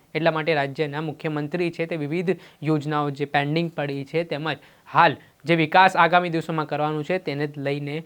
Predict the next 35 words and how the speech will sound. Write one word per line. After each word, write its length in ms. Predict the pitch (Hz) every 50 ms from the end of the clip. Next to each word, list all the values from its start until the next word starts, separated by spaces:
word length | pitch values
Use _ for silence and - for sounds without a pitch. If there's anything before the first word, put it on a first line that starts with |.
| - _ _ -
હવે 360 | 135 135 131 143 175 202 202 - _ _ _ _ _
તેઓ 400 | - 147 147 156 165 185 202 - - _ _ _ _ _ _ -
ઠેર 180 | 170 175 180
ઠેર 220 | 175 - 180 185 185
મેદાનમાં 680 | 170 143 139 143 143 143 143 151 175 196 190 147 135
જોવા 300 | - - 147 156 160 151
મળી 220 | 143 135 131 127
રહ્યા 180 | 127 123 120 123
છે. 180 | - - 123 - _ _ - - -
આજે 200 | 185 208 226 226
તેઓ 140 | 226 240
સુરેન્દ્રનગર 540 | 233 - 220 220 220 220 226 220 220 208 226
જિલ્લાની 560 | 214 185 196 196 185 185 185 180 180 190 208
મુલાકાતે 680 | 214 190 165 160 151 147 151 170 170 160 - 139 123 117 - _ _ _ _ _ _
ભૂપેન્દ્ર 340 | 160 151 180 170 160 151 147
પટેલ 420 | 147 - 143 135 - 170 180 175
છે 220 | 165 - - 147 139
તે 100 | 143 143
પહોંચ્યા 440 | - 147 139 139 143 - 180 170 170
છે, 140 | - 175
જ્યાં 200 | 156 156 151 156
તેઓ 360 | 151 - 156 165 165 147 - - - _ _ -
પંદરસો 640 | 190 202 220 220 214 247 240 214 - - 247 233
કરોડની 840 | 226 - - - 165 160 160 180 185 175 156 147 143 151 170 - 170
વિવિધ 400 | 160 147 156 147 175 180 175 151
જે 140 | 139 151 151
વિકાસલક્ષી 680 | 139 143 139 156 156 151 - 156 143 143 - - 147
કાર્યો 340 | - - 143 143 147 151 151
છે 280 | - 165 165 185 185 - - _ _ -
તેનું 220 | 151 160 160 160
ખાતમુહૂર્ત 540 | - - 143 143 - 160 160 175 202 214 226
અને 120 | 226 233
લોકાર્પણ 500 | 208 175 160 156 - 160 147 - 151 165
કરવાના 400 | 170 - 139 131 123 123 123 120
છે. 140 | - -